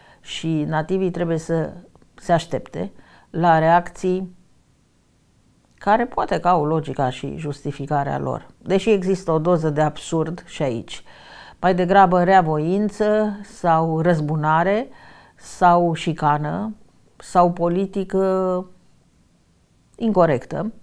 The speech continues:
detrierea unor candidați, a unor participanți și așa mai departe. Criteriile, evident, sunt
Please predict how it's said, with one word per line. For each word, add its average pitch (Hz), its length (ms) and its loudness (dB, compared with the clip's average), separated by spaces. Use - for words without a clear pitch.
detrierea 175 1500 -2
unor 175 280 -2
candidați, 156 760 -2
a 147 60 -4
unor 147 260 -8
participanți 143 1120 -6
și - 120 -20
așa 160 200 -10
mai 147 180 -8
departe. - 560 -8
Criteriile, 190 640 4
evident, 180 420 2
sunt 147 320 -6